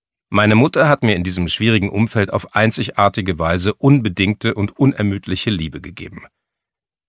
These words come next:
Wenn man nichts im Leben hat, aber mindestens einen Menschen, der einen bedingungslos liebt, wirkt das für das eigene Selbstwertgefühl Wunder. Wir wohnten in einer Gegend von New York City, die nicht besonders sicher war.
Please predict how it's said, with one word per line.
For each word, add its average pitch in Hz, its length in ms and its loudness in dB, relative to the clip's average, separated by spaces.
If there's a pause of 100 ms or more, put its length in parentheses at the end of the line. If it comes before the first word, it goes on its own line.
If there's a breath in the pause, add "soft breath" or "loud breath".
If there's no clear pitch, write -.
(200)
Wenn 98 180 2
man 87 200 0
nichts 107 340 -2
im 104 80 -4
Leben 87 320 -2
hat, 131 180 -4
aber - 180 -2
mindestens 143 540 0
einen 143 320 2
Menschen, 110 460 0 (380 loud breath)
der 87 160 2
einen 87 280 0
bedingungslos 98 680 0
liebt, - 540 -4 (140)
wirkt 98 300 -2
das 95 180 2
für 95 140 -2
das 82 320 -4
eigene 98 320 0
Selbstwertgefühl 90 960 -4
Wunder. - 420 -12 (1900)
Wir 139 160 8
wohnten 175 260 4
in 131 140 2
einer 113 220 4
Gegend 110 340 2
von 110 180 2
New 113 60 4
York 110 220 2
City, 135 280 -2
die 104 120 0
nicht 101 200 -2
besonders 98 440 2
sicher 95 340 0
war. 80 300 0